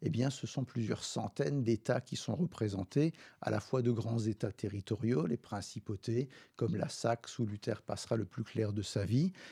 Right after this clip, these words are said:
mais aussi des villes-États, comme Strasbourg, par exemple, qui était une ville libre d'empire, qui ne dépendait que de l'empereur. Donc, c'est un territoire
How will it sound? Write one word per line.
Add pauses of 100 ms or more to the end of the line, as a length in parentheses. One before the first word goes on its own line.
(160)
mais
aussi (220)
des
villes-États,
comme
Strasbourg,
par
exemple,
qui
était
une
ville
libre
d'empire,
qui
ne
dépendait (320)
que
de
l'empereur. (260)
Donc,
c'est
un
territoire